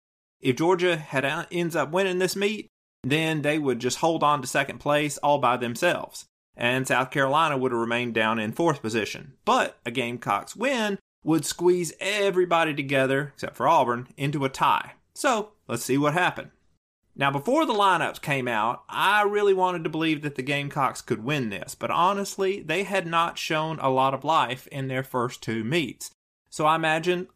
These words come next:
many folks felt that despite the preseason rankings, that this was probably gonna be Georgia's day. Now, the first e-, event here was equitation on the flat. For those less educated, this event is one of those fancy English riding events where you ride the horse around a big rectangle, and then you get to do a bunch of different,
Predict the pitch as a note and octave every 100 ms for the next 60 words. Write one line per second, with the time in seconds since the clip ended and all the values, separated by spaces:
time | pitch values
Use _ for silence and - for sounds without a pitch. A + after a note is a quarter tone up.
0 | _ C3+ D#3+ D4 - C3+ C#3+ - - B2
1 | B2+ - C3+ G#2+ - - D3 D#3 - C3
2 | - F3 F3 E3+ D3+ C#3+ F3+ A3 G#3 D3+
3 | C#3 C3 D#3+ E3+ C3+ - G#3 G3+ D3 C3+
4 | C3 B2+ B2 B2 A2+ G#2+ G#2 A#2+ D#3 C#3+
5 | E2+ - _ _ _ - A#2+ B2 A3 B3+
6 | - F3 - C#3+ E3 D#3+ C3 E3+ E3 D3
7 | C#3 C#3+ C#3 - E3+ F3+ F3 E3 D3 B2
8 | - A#2+ E2 - _ _ _ _ _ -
9 | C3+ F3 G3+ G3 F3+ F#3 - G3 G3 G3
10 | G3 F#3+ D#3+ F3 F3+ E3+ F3+ D#3+ C#3+ C#3+
11 | D3 C3+ B2+ - C3+ B2+ - D3 F#3+ G3+
12 | F#3+ G3 F#3+ F#3+ F#3+ F#3+ F#3+ F#3+ - C#3
13 | C3 C#3+ D#3 D3+ D#3+ D#3+ D#3 E3 E3 -
14 | D#3 D3+ D3+ C3 C3+ C#3 C3+ E3 - -
15 | F3 F3 F3 F3 F3 F3 F3 C#3 C3+ C#3
16 | C#3 C#3+ D3+ - D3 D3 D3 C#3 C#3+ C3+
17 | B2+ C#3+ D#3+ D3